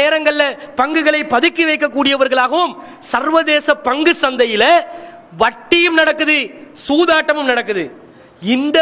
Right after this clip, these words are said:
வேலையை இஸ்லாமிய வங்கிகள் செய்யுது. அதான் கேஸ். இஸ்லாமிய வங்கிகள் செய்யலாமா? பங்கு சந்தை சம்பந்தமாக தெளிவுள்ளவர்கள் கொஞ்சம் சிந்தித்து பாருங்கள். இஸ்லாமிய வங்கி முறை இந்த பங்கு சந்தையை ஆதரிக்கலாமா? இந்த, இந்த வர்த்தகத்தில் ஈடுபடலாமா?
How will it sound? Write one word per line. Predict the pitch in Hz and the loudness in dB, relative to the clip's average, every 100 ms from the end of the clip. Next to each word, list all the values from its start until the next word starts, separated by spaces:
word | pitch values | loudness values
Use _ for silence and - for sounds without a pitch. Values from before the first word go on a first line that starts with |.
| 302 | 4
வேலையை | 285 277 285 339 330 - - 254 | 2 2 2 2 2 -6 -10 -4
இஸ்லாமிய | - 349 339 330 269 | 0 2 2 0 -2
வங்கிகள் | 254 247 262 | 0 0 0
செய்யுது. | 190 160 - | -4 -6 -4
அதான் | 220 262 208 | -4 -2 -4
கேஸ். | 190 - - - - - - - - - | -6 -8 -16 -20 -20 -20 -20 -20 -20 -14
இஸ்லாமிய | - 311 302 302 | 0 2 2 2
வங்கிகள் | 277 262 254 247 | 0 2 0 0
செய்யலாமா? | 240 240 226 269 339 277 - - - - - | 0 0 0 0 0 -4 -12 -18 -20 -20 -4
பங்கு | 240 302 311 | -4 0 -2
சந்தை | 311 285 285 | 0 0 2
சம்பந்தமாக | 277 262 269 262 247 226 226 330 320 - - - | 0 -2 -2 0 0 0 2 2 0 -6 -16 -12
தெளிவுள்ளவர்கள் | - 277 320 302 294 277 277 262 196 - - | -2 0 2 2 2 0 0 -2 -4 -12 -4
கொஞ்சம் | 247 262 | 0 0
சிந்தித்து | 254 277 320 311 | -2 -2 0 2
பாருங்கள். | 269 269 254 262 330 262 302 - - - | 2 0 2 0 0 -4 -10 -20 -20 -16
இஸ்லாமிய | - 320 320 311 311 | -4 0 0 0 0
வங்கி | 269 269 294 277 | 0 0 -2 0
முறை | 240 240 330 320 - - - | 0 2 0 -2 -12 -18 -4
இந்த | 247 | -4
பங்கு | 262 262 311 320 | -2 -2 0 0
சந்தையை | 294 277 277 254 | 0 2 2 2
ஆதரிக்கலாமா? | 220 277 269 262 220 220 330 294 - - - - - - _ | 2 0 0 0 0 2 2 2 -2 -20 -20 -20 -20 -20 _
இந்த, | 247 294 | 0 2
இந்த | 285 302 | 2 0
வர்த்தகத்தில் | 277 294 311 311 311 285 269 | 0 0 0 0 -2 0 0
ஈடுபடலாமா? | 294 269 254 240 269 | 0 0 0 0 0